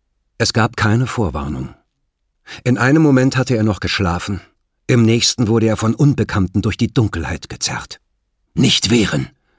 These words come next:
flüsterte jemand ihm zu. „Damit wird es nur schlimmer.“ Aber er wehrte sich trotzdem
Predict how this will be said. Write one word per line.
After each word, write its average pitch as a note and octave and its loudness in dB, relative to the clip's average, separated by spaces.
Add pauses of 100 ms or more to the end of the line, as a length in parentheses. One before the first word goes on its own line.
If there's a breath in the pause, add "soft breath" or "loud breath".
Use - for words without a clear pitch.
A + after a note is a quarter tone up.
(140)
flüsterte G#2+ 0
jemand D#2 -2
ihm - -4
zu. C2 -4 (480 soft breath)
„Damit D3+ -2
wird G3+ 2
es G3 0
nur G#3 4
schlimmer.“ - 0 (1080)
Aber G2 -2
er F#2 -2
wehrte F#2+ -2
sich - -4
trotzdem B2 -8